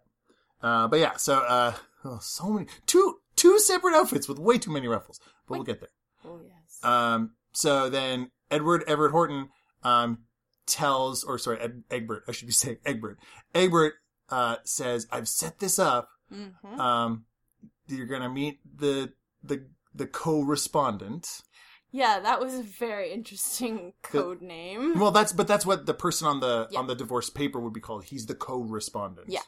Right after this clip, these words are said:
Speaker 1: right? Uh, but I also think of foreign correspondent.
Speaker 2: Oh,
Speaker 1: Um,
Speaker 2: yeah.
Speaker 1: uh, but yeah, he'll introduce himself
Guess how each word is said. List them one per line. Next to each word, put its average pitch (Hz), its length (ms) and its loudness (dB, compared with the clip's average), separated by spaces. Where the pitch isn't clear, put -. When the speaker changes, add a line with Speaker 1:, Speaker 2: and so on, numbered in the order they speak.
Speaker 1:
right? 107 260 -12
Uh, 117 120 -4
but 117 140 -2
I 123 100 2
also 127 200 -4
think 123 160 -8
of 120 240 -6
foreign 123 340 -2
correspondent. 120 760 -4
Speaker 2:
Oh, 226 60 -10
Speaker 1:
Um, 214 680 0
Speaker 2:
yeah. 202 260 -8
Speaker 1:
uh, 123 180 2
but 139 140 -2
yeah, 113 140 -2
he'll 165 200 4
introduce 202 480 4
himself 120 520 0